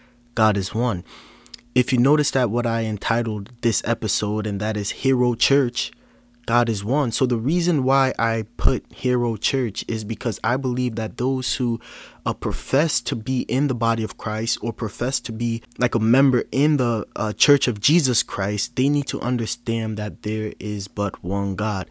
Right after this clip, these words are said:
You see, we need to have the right belief as believers. Simply believing in Jesus Christ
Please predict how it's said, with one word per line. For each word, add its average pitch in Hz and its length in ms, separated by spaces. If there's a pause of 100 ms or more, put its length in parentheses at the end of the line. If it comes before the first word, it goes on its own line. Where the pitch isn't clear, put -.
You 123 120
see, 120 300 (140)
we 139 400
need 160 280
to 147 100
have 143 180
the 123 100
right 123 240
belief 117 480 (200)
as 123 220
believers. 123 600 (220)
Simply 220 360
believing 165 420
in 139 160
Jesus 117 340
Christ - 540